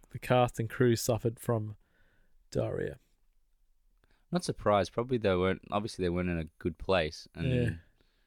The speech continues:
Speaker 2: they're probably getting sick pretty easily.
Speaker 1: The only ones that didn't get sick was Arnold and John McTiernan.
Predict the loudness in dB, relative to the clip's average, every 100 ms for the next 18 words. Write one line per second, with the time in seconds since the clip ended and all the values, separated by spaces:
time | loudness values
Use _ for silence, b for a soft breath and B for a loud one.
0 | _ _ _ -16 -6 -4 -2 -4 -6 -8
1 | -10 -6 -4 -2 0 -2 -6 -12 -14 _
2 | 0 2 4 4 2 2 2 0 0 -2
3 | -2 0 0 2 0 0 0 -2 -2 -2
4 | -6 -10 -10 -10